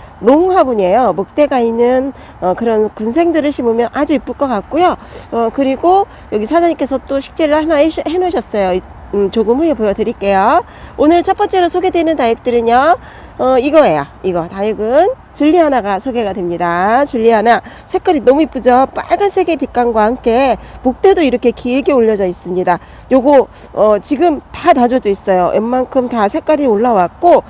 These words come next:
음, 이렇게 색깔이 올라온 만큼 목대도 좀 굵어져 있어요. 어, 목질화는 아직 완전하게 목대, 목질화가 형성은 되지 않았지만 요렇게 짱짱하게 굳혀져 있는 줄리아나,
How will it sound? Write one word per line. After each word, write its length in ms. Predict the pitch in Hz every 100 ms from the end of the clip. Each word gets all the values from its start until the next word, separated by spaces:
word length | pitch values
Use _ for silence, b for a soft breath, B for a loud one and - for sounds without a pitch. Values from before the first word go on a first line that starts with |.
| B B -
음, 80 | 233
이렇게 240 | 277 302
색깔이 680 | 311 359 349 330 320 302 196
올라온 340 | 240 285 285
만큼 540 | 226 202 208 330 381 370 B B -
목대도 380 | 233 311 269
좀 120 | 247 240
굵어져 440 | 302 320 359 247
있어요. 460 | 196 208 185 180 - B B
어, 200 | - 220
목질화는 480 | 214 247 339 311 285
아직 240 | 233 262 -
완전하게 640 | 214 247 339 339 311 285
목대, 500 | 226 - - 302 294
목질화가 760 | 233 - 330 320 285 277 262 -
형성은 440 | 285 330 320 294
되지 220 | 233 214
않았지만 580 | 202 190 - 240 330 466 B B B
요렇게 440 | 262 277 - 277 190 B B -
짱짱하게 440 | 220 - 330 349 285
굳혀져 520 | 262 285 269 269 247
있는 480 | 233 226 302 240 - B B
줄리아나, 600 | - 311 359 330 180 160